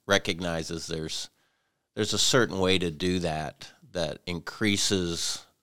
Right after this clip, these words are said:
the health of the plants and the, the, the productivity of the harvest. And that's, you know, good soil and plenty of sunlight and water and,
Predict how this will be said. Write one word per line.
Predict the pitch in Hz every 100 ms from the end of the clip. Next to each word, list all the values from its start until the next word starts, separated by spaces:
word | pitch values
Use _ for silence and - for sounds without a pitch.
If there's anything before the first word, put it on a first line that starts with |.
| _
the | 87
health | 80 95 85 -
of | 87
the | 82
plants | - 87 80 80 - 82
and | 80
the, | 76 73 _ _ _ _
the, | - - - _ _ _ _ _ _ -
the |
productivity | - 101 87 87 85 - 92 82 82
of | 78
the | 82
harvest. | - 80 76 80 82 - - _ _ _ _ _ _
And | 104
that's, | 104 92 -
you | 101
know, | 101 85
good | 113 104
soil | - 107 87 87 87 87
and | 82
plenty | - 98 95
of | 87
sunlight | - 82 82 80 80 76
and | 78 76 78 -
water | 87 85 82 80 82 80 78
and, | 78 73